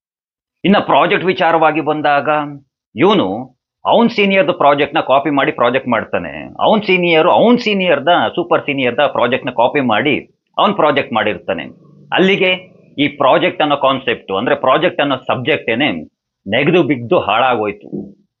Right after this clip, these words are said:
ಎಲ್ಲ ಮುಗೀತು, ಪ್ರಾಜೆಕ್ಟ್ ಎಲ್ಲ ಮುಗೀತು, ಎಕ್ಸಾಮ್ ಟೈಮ್ ಬಂತು. ಎಕ್ಸಾಮ್ ಟೈಮಲ್ಲಿ ಏನೂ ಇಲ್ಲ, ಎಲ್ಲ almost ಕಾಲೇಜ್ ಸ್ಟೂಡೆಂಟ್ಸ್‌ಗಳೆಲ್ಲ ಇದನ್ನೇ ಮಾಡೋದು. ನಾವು ಕಾಲೇಜ್ ಮುಗಿಸ್ಬಿಟ್ಟೆ ಬಂದಿರೋದು ಕೇಳ್ತಾ ಇರೋದು.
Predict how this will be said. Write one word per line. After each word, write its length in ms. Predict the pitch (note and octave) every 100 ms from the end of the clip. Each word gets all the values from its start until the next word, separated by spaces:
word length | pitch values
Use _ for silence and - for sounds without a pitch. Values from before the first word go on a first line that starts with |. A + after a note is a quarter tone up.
| A#2+
ಎಲ್ಲ 200 | E3+ F#3+
ಮುಗೀತು, 380 | E3+ D#3 F3
ಪ್ರಾಜೆಕ್ಟ್ 440 | - - C#3 D#3 D#3
ಎಲ್ಲ 100 | D3
ಮುಗೀತು, 640 | C#3+ C#3+ - C#3+ C#3+ C3 _ _ _ _ _ -
ಎಕ್ಸಾಮ್ 360 | A#2 A2 D3+ C3+
ಟೈಮ್ 220 | C3 C3
ಬಂತು. 580 | A2+ A#2 F#2+ E2 F#2+ D#3+
ಎಕ್ಸಾಮ್ 380 | E3+ G3 G3 -
ಟೈಮಲ್ಲಿ 560 | D3+ C#3 D#3+ A#2+ B2
ಏನೂ 240 | F3 F#3+ E3+
ಇಲ್ಲ, 220 | B2 G2+ - D#2+
ಎಲ್ಲ 200 | A#2 F3 D3+
almost 240 | E3 E3 -
ಕಾಲೇಜ್ 260 | A#2+ C3 C3
ಸ್ಟೂಡೆಂಟ್ಸ್‌ಗಳೆಲ್ಲ 560 | C3 A#2 B2 G#2+ G#2+
ಇದನ್ನೇ 300 | A2+ G2+ A2+
ಮಾಡೋದು. 600 | G#2 F#2 F#2+ E2+ F2+ - _ _ _ _ _
ನಾವು 220 | F2 B2+ A2+
ಕಾಲೇಜ್ 260 | A#2 B2+
ಮುಗಿಸ್ಬಿಟ್ಟೆ 440 | A2+ A#2+ C#3+ C3+ C3+
ಬಂದಿರೋದು 340 | A2+ A2+ A2+
ಕೇಳ್ತಾ 360 | - G#2 G2+ G2+
ಇರೋದು. 560 | F#2+ E2 E2 E2 -